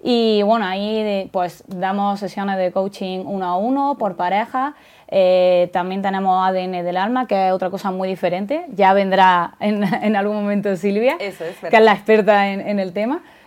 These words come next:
Speaker 1: Y, y bueno, eh, para grupos y demás, como comentaba hasta ahora. Y eso es básicamente lo que, lo que me mueve, lo que me motiva, el hecho de poder apoyar y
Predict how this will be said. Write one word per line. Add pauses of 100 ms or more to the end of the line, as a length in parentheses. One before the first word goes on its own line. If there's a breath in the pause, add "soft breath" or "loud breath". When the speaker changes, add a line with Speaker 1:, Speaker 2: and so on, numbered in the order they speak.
(160 soft breath)
Speaker 1:
Y, (300)
y
bueno,
eh,
para
grupos
y
demás,
como
comentaba
hasta
ahora. (400 soft breath)
Y (420)
eso
es
básicamente
lo
que,
lo
que
me
mueve,
lo
que
me
motiva,
el
hecho
de
poder
apoyar
y